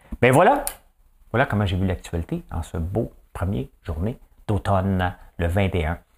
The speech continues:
Les feux, les, les, les, euh, couleurs vont sortir. Puis là, les couleurs, cette année, vous allez venir en Outaouais. Vous irez pas vous perdre dedans. De toute façon, à l'Anne-Tremblant, là,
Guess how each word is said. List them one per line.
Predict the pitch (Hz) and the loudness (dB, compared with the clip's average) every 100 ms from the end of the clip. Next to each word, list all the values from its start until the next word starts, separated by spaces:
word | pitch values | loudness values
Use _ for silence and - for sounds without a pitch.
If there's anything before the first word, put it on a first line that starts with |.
| - - - | -20 -6 0
Les | 117 | 2
feux, | - 110 110 | 2 2 2
les, | 104 104 | 4 2
les, | 95 95 | 2 0
les, | 90 90 87 82 | 0 0 0 0
euh, | 78 76 | -2 -4
couleurs | 82 - 98 117 | -6 -2 0 2
vont | 87 | -2
sortir. | - 80 - 87 | -2 -4 -4 -6
Puis | 104 | -2
là, | 175 | 0
les | 175 | 0
couleurs, | - 101 139 | 0 0 0
cette | - 82 | -2 -4
année, | 82 131 - _ - | -4 -6 -10 _ -4
vous | |
allez | 107 95 | 0 2
venir | 92 101 | 2 2
en | 78 | 0
Outaouais. | 78 71 80 117 _ - | 0 -2 -2 -4 _ -2
Vous | 113 | 2
irez | 131 | 2
pas | 151 | 2
vous | 190 95 | -2 0
perdre | - 135 104 | 0 0 0
dedans. | 85 | -4
De | - - | -8 -18
toute | - | 0
façon, | 147 - 269 | 2 4 4
à | - | 4
l'Anne-Tremblant, | 113 127 107 98 90 139 180 | 4 2 2 0 0 0 0
là, | 127 | -2